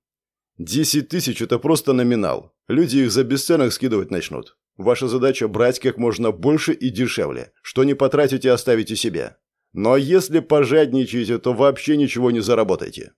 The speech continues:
Важно золотую середину найти». Пацаны оживились, меня эта схема безучастным тоже не оставила. Алкашам вечно денег на водку не хватает.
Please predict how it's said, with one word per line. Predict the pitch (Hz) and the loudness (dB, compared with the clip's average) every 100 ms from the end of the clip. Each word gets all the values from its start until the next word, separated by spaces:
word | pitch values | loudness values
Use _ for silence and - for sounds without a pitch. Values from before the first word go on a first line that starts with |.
| _ | _
Важно | - 98 131 127 120 | -6 2 2 2 -2
золотую | 127 127 135 127 | 0 0 2 -2
середину | - 131 135 160 113 | 0 0 2 2 0
найти». | 82 78 - - _ _ _ _ _ _ _ - | -4 -8 -12 -14 _ _ _ _ _ _ _ -4
Пацаны | 110 185 226 | 0 2 2
оживились, | - 160 123 131 135 190 190 180 - | 2 0 2 0 0 0 0 0 -2
меня | 110 123 156 | -2 0 2
эта | 170 165 | 2 0
схема | - 151 156 | 0 0 2
безучастным | 127 120 131 131 139 139 143 | 0 -2 0 0 0 0 -4
тоже | - 123 113 104 | -2 0 0 0
не | 120 120 | 0 0
оставила. | 120 - 90 69 58 50 _ _ _ | 0 -2 -4 -4 -8 -12 _ _ _
Алкашам | 104 143 190 196 196 160 | -8 -4 -4 -2 -2 -2
вечно | 196 - 160 | -6 -4 -2
денег | 127 151 139 - | 2 2 2 0
на | 131 | 0
водку | 135 139 110 | 2 2 0
не | 101 | -4
хватает. | 95 113 110 69 - | 0 -2 0 -4 -6